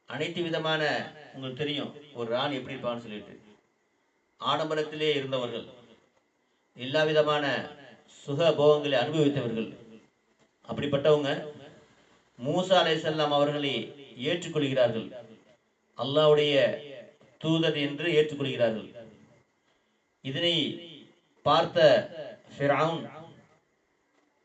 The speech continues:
அந்த தன்னுடைய மனைவியை பார்த்து சொல்கின்றான், "நீ அதனை விட்டுவிட வேண்டும்,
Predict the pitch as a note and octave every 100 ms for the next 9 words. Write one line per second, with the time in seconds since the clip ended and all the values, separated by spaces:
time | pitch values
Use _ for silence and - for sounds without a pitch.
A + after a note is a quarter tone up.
0 | _ _ _ _ - D#3+ D3+ C#3 A#2 C#3+
1 | C#3+ C#3+ C3+ E3+ E3+ D3+ D3 D3 B2 C#3
2 | C#3+ C3+ B2 G2+ - - A2+ C#3 C3 C3
3 | B2+ C3 D3+ D3 C3+ B2+ B2+ A#2